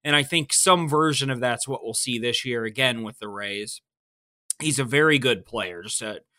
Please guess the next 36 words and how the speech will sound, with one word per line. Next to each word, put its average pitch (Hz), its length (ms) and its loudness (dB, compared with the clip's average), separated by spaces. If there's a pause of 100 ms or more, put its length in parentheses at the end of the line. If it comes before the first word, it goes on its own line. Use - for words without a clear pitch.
(420)
a 123 120 -4 (180)
overall 131 800 4
good 123 260 -4
player. 117 340 0
You're 117 200 0
gonna 139 160 2
have 139 120 2
to 120 80 -12
take 131 280 -4
the 110 80 -10
batting 127 420 2
average 110 360 -4
hit 123 180 -8
with 107 180 -6
him, 107 280 -10 (460)
but 147 200 4
those 135 220 2
home 131 180 -4
runs 120 220 -2
come 113 180 -10
along. 104 320 -8
So 131 160 -4
if 127 140 -6
you 165 80 -2
find 226 280 2
yourself, 143 600 2
kinda 180 160 -2
like 120 160 -4
Van 131 240 0
said 110 360 -2
earlier, 117 320 0
if - 140 -12
you've 123 160 -6
taken 131 300 -4
an 117 120 -4
ace 127 460 0